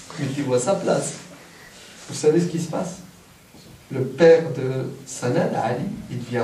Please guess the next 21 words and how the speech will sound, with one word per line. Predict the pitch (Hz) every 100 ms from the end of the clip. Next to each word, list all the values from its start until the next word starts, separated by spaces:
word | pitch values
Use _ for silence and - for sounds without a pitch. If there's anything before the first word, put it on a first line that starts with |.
| 113
rouge, | 175 - - - - - - -
bleu | 127 143 - - -
et | 160
vert. | 120 120 - - - - - - - - - - - - - - 311 - - - 226 208
Catastrophe. | - - 143 - 180 175 - - - - - - - - - - - 165
Et |
ça | 170 196
ne | 170
passe | 202 -
pas | 240
inaperçu. | 233 214 175 180 - - 127 - - - - - - - - 233 - - - -
Le | 151 165
maître | 233 - 156
de |
maison, | 165 160 139 151 156
vous | - -
savez, | 185 214
celui | - 143 147 156
qui, | 156 131 131 127 127 120 127 - - - - - - - - -
qui, | - 120 120 - - - 120
qui | -